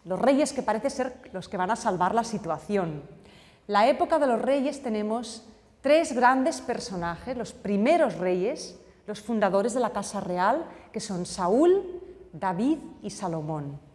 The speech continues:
Saúl es el primer rey, hace un intento de unir las tribus y lo consigue, y tiene bastantes victorias contra los enemigos,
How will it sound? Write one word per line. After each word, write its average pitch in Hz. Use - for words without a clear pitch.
Saúl 302
es 339
el 233
primer 196
rey, 403
hace 233
un 247
intento 269
de 233
unir 240
las 180
tribus 294
y 247
lo 196
consigue, 302
y 202
tiene 247
bastantes 233
victorias 208
contra 226
los 202
enemigos, 262